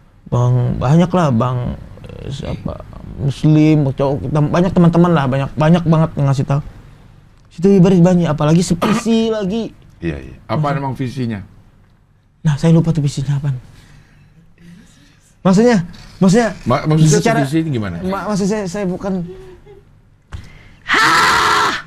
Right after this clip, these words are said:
Speaker 2: <laughs>
Speaker 1: Mulai pusing saya, otak saya, Cing.
Speaker 2: Maksudnya, maksudnya lo nyambung dah sama anak-anak itu?
Speaker 1: Iya, nyambung cara konten maksudnya.
Speaker 2: Iya, iya, iya.
Speaker 1: Konten.
Speaker 2: Iya, nyambung lah.
Speaker 1: Nyambung lah.
Speaker 2: Gitu.
Speaker 1: Selain konten,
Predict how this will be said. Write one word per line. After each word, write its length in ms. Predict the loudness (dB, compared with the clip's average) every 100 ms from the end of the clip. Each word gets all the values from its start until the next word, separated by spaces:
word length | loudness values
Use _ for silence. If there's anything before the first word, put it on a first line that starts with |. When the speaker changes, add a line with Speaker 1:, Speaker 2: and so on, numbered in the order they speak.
| -8
Speaker 2:
<laughs> 1800 | -8 -6 -8 -8 -8 -8 -8 -10 -10 -10 -10 -14 -14 -16 -16 -16 -16 -6
Speaker 1:
Mulai 160 | -4 -2
pusing 240 | 0 0
saya, 240 | -2 -4 -10
otak 160 | -10
saya, 160 | -8 -6
Cing. 180 | -6 -4
Speaker 2:
Maksudnya, 460 | -4 -2 -2 -2
maksudnya 320 | -4 -2 -2 -2
lo 140 | -2
nyambung 400 | 0 2 2 2
dah 160 | 0 0
sama 160 | -4
anak-anak 320 | -4 -4 -4 -4
itu? 220 | -4 -2 0 2
Speaker 1:
Iya, 160 | 2 2
nyambung 320 | -2 0 0
cara 240 | 0 -2 -2
konten 320 | -2 0 0 2
maksudnya. 380 | 2 2 0
Speaker 2:
Iya, 260 | 0 0 0 -2
iya, 140 | -4 -2
iya. 60 | 0
Speaker 1:
Konten. 260 | 2 0 -4 -10
Speaker 2:
Iya, 180 | -6 -4
nyambung 360 | -4 -2 -2 -2
lah. 100 | 0
Speaker 1:
Nyambung 300 | 4 4 4
lah. 140 | 0 -4 -14 -20 -20 _ _ _
Speaker 2:
Gitu. 120 | -8
Speaker 1:
Selain 200 | -2 0
konten, 360 | 0 -2 -2